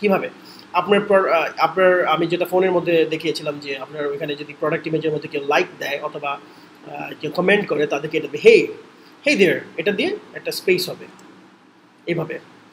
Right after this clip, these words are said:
"Hey there, thanks for liking, commenting my product image।" If you liking অথবা কমেন্টিং, মানে যদি লাইক করে বলবেন, "Thanks for liking", যদি কমেন্ট করে, "Thanks for commenting my product image." If you want this or gift it to, uh, and, uh, gift it to, uh, if you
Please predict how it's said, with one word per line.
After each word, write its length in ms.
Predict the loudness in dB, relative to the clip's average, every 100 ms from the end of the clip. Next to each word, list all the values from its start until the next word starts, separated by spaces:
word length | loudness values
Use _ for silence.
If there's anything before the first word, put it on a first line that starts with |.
| -20 -2
"Hey 120 | 2
there, 180 | 2 0 -4 -18 -20 -20 -20 -6 0
thanks 200 | 0 4
for 80 | 4
liking, 300 | 6 4 2
commenting 360 | 2 2 2 0
my 120 | 0
product 380 | -4 -6 -10 -18
image।" 340 | -16 -12 -12 -12 -16 -10
If 200 | -4 2
you 280 | 2 2 4
liking 300 | 4 6 4
অথবা 160 | 4
কমেন্টিং, 360 | 2 0 0 -2
মানে 160 | 0 6
যদি 140 | 8
লাইক 220 | 8 4
করে 160 | 4 4
বলবেন, 220 | 4 2
"Thanks 260 | -2 -2 0
for 140 | 2
liking", 280 | 2 2 -2 -4 -10 -4
যদি 160 | -2
কমেন্ট 280 | 0 0 2
করে, 100 | 0
"Thanks 260 | 0 -2 2
for 100 | 0
commenting 360 | 2 -4 -6 -16 -20 -20 -20 -6
my 80 | -2
product 220 | 0 -2 -4 -10
image." 200 | -12 -4
If 80 |
you 280 | -4 -2 2
want 240 | 4 4 0
this 280 | -2 -4 -2
or 100 | -2 -2
gift 180 | -2 -4
it 180 | -6 0
to, 40 |
uh, 840 | 0 0 -8 -20 -20 -4 2 2 2
and, 80 |
uh, 680 | -2 -4 -6 -4 -4 -4 -4
gift 140 | -4 -6
it 120 | -2
to, 120 | 0
uh, 520 | 2 2 0 -2 -4
if 260 | -6 -2
you 80 | 2